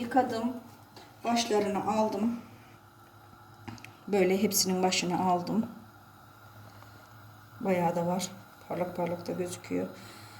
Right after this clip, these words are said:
Ee, böyle de şöyle bir bıçak atıyorum ki içine sosunu iyi alsın diye.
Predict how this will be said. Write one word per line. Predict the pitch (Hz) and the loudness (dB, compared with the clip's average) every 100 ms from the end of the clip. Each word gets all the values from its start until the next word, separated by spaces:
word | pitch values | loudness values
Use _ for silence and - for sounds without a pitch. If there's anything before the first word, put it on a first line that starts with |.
| - - | -14 0
Ee, | 190 190 196 190 190 - - - - - | 4 6 6 4 2 -6 -14 -18 -20 -12
böyle | 202 247 240 202 190 | 8 10 12 10 4
de | 202 240 - - - - - - - | 4 4 0 -10 -20 -20 -20 -20 -16
şöyle | - - 233 202 196 | -8 4 6 8 8
bir | 196 | 6
bıçak | 196 - 202 185 | 4 4 6 4
atıyorum | 185 - 185 185 233 240 | 2 2 4 6 6 6
ki | - 233 233 - - - - | 6 6 6 -2 -14 -20 -10
içine | 202 202 202 202 220 233 - - - - - - - - - - | -2 0 2 6 4 4 -2 -10 -12 -14 -16 -20 -20 -20 -20 -10
sosunu | - 214 214 214 214 | 0 2 4 6 6
iyi | 190 208 | 6 8
alsın | 185 185 - - 185 185 | 8 6 2 0 -2 -2
diye. | 185 202 233 | 0 2 2